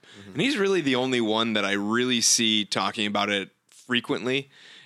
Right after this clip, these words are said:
Speaker 2: And so I went back to find that after the game to see, and sure enough, there it was.
Speaker 1: Yeah.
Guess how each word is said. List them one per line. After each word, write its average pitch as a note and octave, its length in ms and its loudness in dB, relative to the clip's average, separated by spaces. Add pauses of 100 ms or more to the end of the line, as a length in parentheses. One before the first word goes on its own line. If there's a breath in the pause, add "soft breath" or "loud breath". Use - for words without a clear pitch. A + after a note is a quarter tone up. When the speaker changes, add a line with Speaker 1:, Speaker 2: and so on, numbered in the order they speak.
Speaker 2:
And G#2+ 140 -4
so A#2+ 100 2
I G#2+ 100 2
went G#2+ 220 -2
back G2 260 0
to F#2+ 100 -4
find G2 300 -2
that F#2+ 120 -4
after F#2+ 240 -6
the F#2 120 -4
game G2 300 -2
to G2 80 -6
see, G2 440 0 (280 soft breath)
and G2+ 200 -12
sure G#2+ 160 0
enough, G2+ 280 0
there G2 140 0
it - 80 -2
was. A#2 480 -2 (540 soft breath)
Speaker 1:
Yeah. G2 120 -12